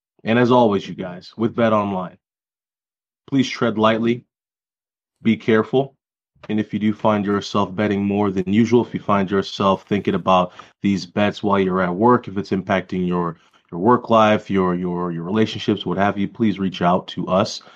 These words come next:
Um, we can provide you with resources such as Gambling Anonymous, um,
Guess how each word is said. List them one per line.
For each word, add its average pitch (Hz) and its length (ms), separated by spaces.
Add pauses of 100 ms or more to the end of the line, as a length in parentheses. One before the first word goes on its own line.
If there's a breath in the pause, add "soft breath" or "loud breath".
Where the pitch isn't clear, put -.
(240 loud breath)
Um, 90 280
we 90 120
can 87 160
provide 87 360
you 87 100
with 85 200
resources 87 520
such - 340
as 87 320
Gambling 87 520
Anonymous, 101 640 (400 loud breath)
um, 87 400